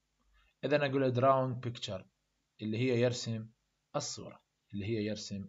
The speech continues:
الصورة. نجي على الثالثة. الثالثة قايل لي car have، يعني سيارات عندهم. airbag لو جي بي إس. طيب الايرباكس احنا نعرف شنو معناها، وهي الحقيبة الهوائية.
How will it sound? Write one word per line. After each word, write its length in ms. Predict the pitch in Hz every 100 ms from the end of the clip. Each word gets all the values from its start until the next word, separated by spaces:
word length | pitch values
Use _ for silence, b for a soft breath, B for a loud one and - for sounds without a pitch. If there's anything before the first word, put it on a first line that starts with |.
| -
الصورة. 840 | 113 175 180 _ _ - 107 - - _ _ _ _ B B B B 175
نجي 320 | 185 170 202
على 160 | 139
الثالثة. 500 | 175 - - 92 - - -
الثالثة 680 | 120 240 233 180 202 226 160
قايل 320 | 170 180 175
لي 240 | 127 120 -
car 320 | 196 196 202
have، 380 | 175 175 139 113
يعني 220 | 139 131
سيارات 520 | 123 147 143 160 175
عندهم. 360 | 151 120 98 87 _ _ - B B B -
airbag 640 | 190 220 190 214 214 196
لو 200 | 165 156
جي 240 | 135 160 190
بي 360 | 180 151 120
إس. 340 | 120 - - - _ _ _ _ _ _ _
طيب 280 | 127 107 -
الايرباكس 960 | 165 202 262 269 214 233 233 233 -
احنا 200 | 233 208
نعرف 340 | 214 185 151 -
شنو 140 | 170
معناها، 280 | 147 151 165
وهي 220 | 156 151
الحقيبة 440 | 147 120 131 135 160
الهوائية. 480 | 147 104 92 90